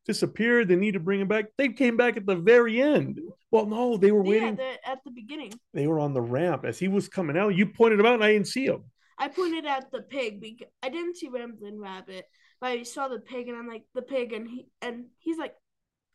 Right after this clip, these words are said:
Speaker 2: "Wait, you lying?" And I'm like, "No, I'm not lying." And he's like, "You're lying." And then he saw the buzzard.
Speaker 1: Who's he?
Speaker 2: You.
Speaker 1: That's right. I. You say you were
Speaker 2: You.
Speaker 1: lying. <laughs> And then, and then I saw, which one did I see?
Speaker 2: You saw
Speaker 1: The buzzard?
Speaker 2: buzzard.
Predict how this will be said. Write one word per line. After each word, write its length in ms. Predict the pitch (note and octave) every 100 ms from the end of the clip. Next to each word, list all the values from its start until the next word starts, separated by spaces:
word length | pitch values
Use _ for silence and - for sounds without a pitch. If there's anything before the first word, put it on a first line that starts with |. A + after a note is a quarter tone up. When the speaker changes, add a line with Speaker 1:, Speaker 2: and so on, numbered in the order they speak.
| -
Speaker 2:
"Wait, 320 | B3+ G#3 - -
you 120 | G#3+
lying?" 440 | A#3+ C4 D#4 D#4+ D#4
And 100 | A3
I'm 100 | A3+
like, 180 | A3 -
"No, 140 | G3
I'm 140 | G#3+ A3+
not 220 | B3 -
lying." 260 | F#3+ F#3 G#3
And 140 | A3
he's 160 | A3+ A3+
like, 160 | A3 - _ _ _
"You're 120 | - C4
lying." 280 | A#3 G3 A3
And 100 | B3
then 100 | C4+
he 80 | B3+
saw 340 | - B3 A#3
the 100 | A3
buzzard. 180 | A3 G#3+
Speaker 1:
Who's 140 | D3 A#2
he? 280 | C3+ A#2+ - _ _ _ _ _ _ _ _ _ _ _ _ _
Speaker 2:
You. 200 | - G#3 - -
Speaker 1:
That's 240 | E3 D3+
right. 200 | F#3 D3 -
I. 240 | C3+ A#2+
You 140 | A2 G#2+
say 140 | C3
you 280 | C3+ C3+ C#3+
were 140 | B2
Speaker 2:
You. 60 | A#2
Speaker 1:
lying. 260 | A2 - - - - -
<laughs> 340 | - - - - G#5 D5+ - - _ _ - - - - - -
And 140 | D3 D#3+
then, 140 | F#3+
and 160 | - E3+
then 120 | G3+
I 80 | G3
saw, 400 | - G#3 G3+ G3+
which 180 | G#3+ B3
one 80 | A3
did 80 |
I 60 | E3
see? 300 | - A#2+ G#2+ - _
Speaker 2:
You 120 | B3
saw 320 | A#3+ C4 B3 G#3
Speaker 1:
The 80 |
buzzard? 320 | F3 G3+ C4 A3
Speaker 2:
buzzard. 260 | G#3 -